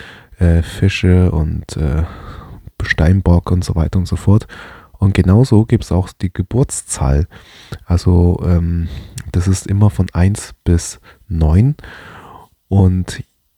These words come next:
das, die Geburtszahl lässt sich so daraus ableiten, also wie kommt man dazu, sondern man tut sein Geburtsdatum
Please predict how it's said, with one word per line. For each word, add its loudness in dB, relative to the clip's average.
das, -2
die -8
Geburtszahl 2
lässt 0
sich -4
so 0
daraus 2
ableiten, 0
also -2
wie 2
kommt -2
man 2
dazu, 0
sondern 2
man 2
tut 0
sein 2
Geburtsdatum 0